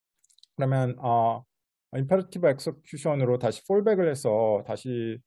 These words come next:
프로파일링하는, 어, 그런 스텝으로 다시 돌아갑니다. 그래서,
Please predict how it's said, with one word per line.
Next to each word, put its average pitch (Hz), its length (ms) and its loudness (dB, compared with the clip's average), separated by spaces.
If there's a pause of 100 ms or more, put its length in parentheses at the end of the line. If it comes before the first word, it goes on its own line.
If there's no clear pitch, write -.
(240)
프로파일링하는, 156 1000 4
어, 117 400 -2 (760)
그런 123 360 4
스텝으로 127 440 2
다시 117 280 -6
돌아갑니다. 104 600 -2 (480)
그래서, 123 420 2